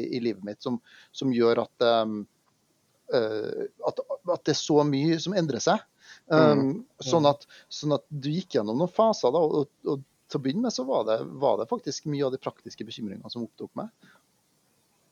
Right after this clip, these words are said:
Speaker 2: Ja.
Speaker 1: Og så kom, kom det nå etter hvert, eh, en del andre ting da, som, som
Speaker 2: Det, det er forståelig, det.
Speaker 1: Mm.
Speaker 3: Jeg føler liksom at det du snakket om,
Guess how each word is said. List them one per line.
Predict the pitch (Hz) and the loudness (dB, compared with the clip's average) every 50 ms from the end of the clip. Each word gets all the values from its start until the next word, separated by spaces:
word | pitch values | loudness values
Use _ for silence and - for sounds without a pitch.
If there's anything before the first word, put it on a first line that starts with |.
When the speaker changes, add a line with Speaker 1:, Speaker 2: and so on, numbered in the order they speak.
| _ - | _ 2
Speaker 2:
Ja. | - 113 | 4 4
Speaker 1:
Og | 120 | 4
så | 143 160 | 4 2
kom, | - - 226 151 135 131 | 2 2 2 2 0 -2
kom | - - 240 196 131 110 | -2 -2 -2 0 0 0
det | 101 101 | -2 -2
nå | 104 113 | -2 -2
etter | 131 - - 107 | -4 -2 -4 -6
hvert, | - - - _ _ - 143 | -6 -8 -18 _ _ 0 2
eh, | 131 127 127 127 - 190 | 2 4 2 2 0 0
en | 214 202 | -2 0
del | 147 123 | 0 0
andre | 110 101 95 - - | -2 -2 -6 -12 -16
ting | - - - - | -14 -14 -16 -16
da, | - - | -18 -20
som, | - - 117 113 113 101 110 | -18 -16 -14 -14 -16 -16 _
som | _ - 107 104 104 - - _ | _ -10 -10 -10 -10 -14 -18 _
Speaker 2:
Det, | - - 120 117 120 123 135 135 127 123 120 | 2 4 6 6 6 6 4 2 0 -2 0
det | 120 127 | 0 0
er | 123 | 2
forståelig, | 143 135 - - - 120 131 165 175 135 | 2 -2 2 6 6 8 8 10 8 8
det. | 113 117 143 156 - _ _ _ _ _ _ _ _ _ _ _ _ _ _ _ | 8 6 4 2 -4 _ _ _ _ _ _ _ _ _ _ _ _ _ _ _
Speaker 1:
Mm. | 147 131 110 | -4 2 2
Speaker 3:
Jeg | 113 - | 2 6
føler | - 160 160 135 104 98 | 8 8 8 8 6 6
liksom | 101 117 123 127 - - 113 104 | 4 2 0 0 0 -2 -2 -2
at | 101 - | -2 0
det | - 120 117 | 0 -2 -2
du | 110 104 | -2 -4
snakket | - 127 117 - - 101 | -4 -4 -4 0 0 -2
om, | 98 101 | 0 0